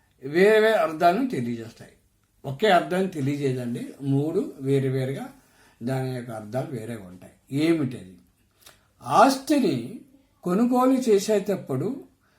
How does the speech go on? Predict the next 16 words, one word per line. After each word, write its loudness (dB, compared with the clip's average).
కార్పెట్ 0
ఏరియా, 0
బిల్డప్ -8
ఏరియా 0
మరియు 0
సూపర్ 4
బిల్డప్ -2
ఏరియా -2
అనే -4
పదాలను 0
అర్థం -6
చేసుకోవడం -8
చాలా -4
అవసరం. -20
ఈ 2
కొలతలు 2